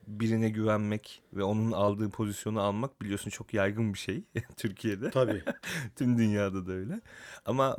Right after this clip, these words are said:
Speaker 1: biraz hani bunu dizginleyebilsek de daha böyle kararlı, e, ve planlı hareket edebilsek süper olurdu. E, bunu yani şey,
Speaker 2: Tabii,
Speaker 1: hani
Speaker 2: tabii ki.
Speaker 1: hepimiz yapıyoruz tabii ki. Yani şimdi sen bana desen ki işte, "Ya Enes şöyle bir proje gördüm, işte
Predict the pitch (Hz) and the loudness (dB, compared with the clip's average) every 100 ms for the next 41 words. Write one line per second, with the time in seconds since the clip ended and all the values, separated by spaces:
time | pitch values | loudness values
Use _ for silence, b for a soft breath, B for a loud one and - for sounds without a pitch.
0 | - - 156 131 127 127 127 123 120 117 | -4 4 6 6 4 0 0 -2 0 0
1 | 120 123 123 120 117 110 - 113 - 110 | 2 2 2 0 -2 -4 -4 -6 -2 -2
2 | 107 113 107 104 104 104 101 104 104 107 | 0 0 2 2 0 4 6 6 6 2
3 | 110 - _ - 101 95 95 - - 107 | -2 -6 _ -4 -2 -2 -4 -8 -4 -4
4 | - 107 104 107 107 101 - - 92 92 | 0 4 4 4 2 0 -4 -6 -6 -6
5 | 98 - 165 - 175 147 107 95 98 - | -8 -8 -8 -10 0 4 4 0 -6 -14
6 | B B B 85 120 160 147 - 92 87 | B B B -4 0 2 0 0 0 0
7 | - - - - - 110 131 117 120 107 | -6 -16 -18 -8 -2 2 2 0 -2 -4
8 | - - b b 107 160 190 127 107 98 | -8 -16 b b -4 2 4 6 6 4
9 | 101 85 95 - 85 82 - - 95 107 | 2 0 -4 -8 -6 -6 -8 -6 2 4
10 | 104 98 b b b - 113 113 - 117 | 2 -2 b b b 0 0 2 4 4
11 | 117 120 113 113 117 117 120 107 110 - | 4 2 0 -2 -4 -6 -6 -10 -10 -10
12 | 123 120 - 110 143 160 151 - 170 165 | -10 -10 -8 -6 -4 -4 -4 -2 -2 0
13 | 156 151 - 156 151 165 131 101 90 104 | -2 -4 -2 -2 -2 0 2 2 -2 -8
14 | - - | -8 -6